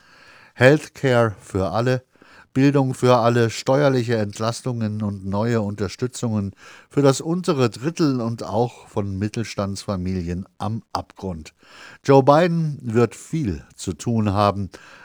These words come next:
Was hiesigen und dortigen Linken nicht gefallen mag, geht es für die demokratische Regierung jetzt doch ausschließlich darum, das zu tun, was einfach getan werden muss.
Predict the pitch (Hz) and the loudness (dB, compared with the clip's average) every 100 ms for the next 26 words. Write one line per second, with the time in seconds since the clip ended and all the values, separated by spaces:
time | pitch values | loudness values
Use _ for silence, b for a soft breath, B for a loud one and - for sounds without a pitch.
0 | B 104 113 - - - _ 107 151 147 | B 2 2 2 -6 -14 _ -14 -4 0
1 | 185 160 151 131 120 107 98 - B B | 0 0 -2 -2 0 0 0 -6 B B
2 | - 123 131 120 101 95 113 127 123 117 | -2 0 0 -4 -4 -2 -2 -4 -6 -4
3 | 107 - 101 - 123 127 123 117 113 120 | -4 -6 -8 -4 -2 0 -2 -2 -2 -2
4 | - B B B B 139 151 147 131 - | -8 B B B B -4 -2 -2 -2 -2
5 | 120 113 110 104 104 - 127 131 127 120 | -2 0 0 0 -2 -2 -2 -4 -4 -2
6 | 98 92 92 123 117 113 101 113 - - | -2 -4 -4 -6 -4 -4 0 -2 -2 -4
7 | 107 - - 113 110 - 107 - 101 - | -4 -4 -4 -4 -4 -4 -6 -4 -8 -2
8 | 107 107 101 92 - B B - 117 110 | 0 2 2 -2 -6 B B -2 0 0
9 | - 107 - 107 113 107 101 - 107 107 | -4 -6 -4 -4 -4 -2 -2 -2 -6 -4
10 | 104 95 - 92 - 104 98 95 98 b | -4 -6 -8 -10 -6 -6 -4 -6 -10 b
11 | - 92 95 90 85 87 - - 90 82 | -14 -6 -4 -4 -8 -14 -16 -12 -10 -8
12 | - - | -8 -10